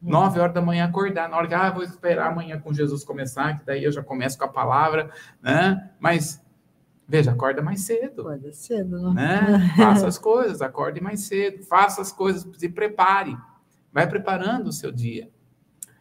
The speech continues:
Speaker 2: É, é, é interessante, né, pastora? Porque, é, quando nós olhamos pra natureza,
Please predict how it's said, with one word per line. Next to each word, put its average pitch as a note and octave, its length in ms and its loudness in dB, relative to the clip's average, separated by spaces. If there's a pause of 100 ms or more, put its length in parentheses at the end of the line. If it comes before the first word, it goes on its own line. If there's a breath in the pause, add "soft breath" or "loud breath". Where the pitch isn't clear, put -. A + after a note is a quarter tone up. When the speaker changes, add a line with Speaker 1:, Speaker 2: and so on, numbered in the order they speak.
(180 loud breath)
Speaker 2:
É, C3+ 460 -2
é, D3+ 240 -2
é - 20 0
interessante, E3+ 680 -4
né, D3 100 -2
pastora? B2+ 360 -6
Porque, D#3 580 -6
é, C3+ 320 -6 (400)
quando G#3+ 260 0
nós E3+ 220 0
olhamos C3+ 400 -2
pra C3+ 180 -6
natureza, C3 800 -4